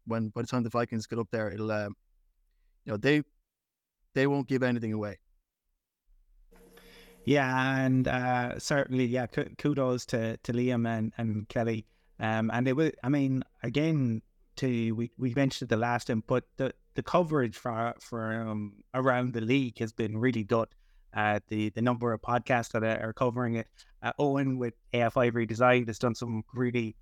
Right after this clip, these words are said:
Speaker 2: great, uh, stuff, uh, around kind of graphics and really capturing, getting along to games, the game of the week stuff. Obviously, uh, you know, it hasn't,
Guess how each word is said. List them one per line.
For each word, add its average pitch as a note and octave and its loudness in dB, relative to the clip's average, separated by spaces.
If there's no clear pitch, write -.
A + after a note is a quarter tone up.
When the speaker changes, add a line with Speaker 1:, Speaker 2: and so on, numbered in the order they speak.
Speaker 2:
great, A2+ 2
uh, A2 0
stuff, - 0
uh, A2 0
around A2+ 0
kind A#2 0
of G#2+ -4
graphics B2 0
and A2 -2
really B2 0
capturing, A#2+ -4
getting B2+ 0
along B2+ 0
to B2+ -10
games, A#2 -6
the A2+ -4
game A#2+ 2
of A2 -4
the A2 -6
week B2 -4
stuff. - -2
Obviously, B2 0
uh, A2+ -6
you B2+ 2
know, A#2+ 2
it A#2 -4
hasn't, C#3 0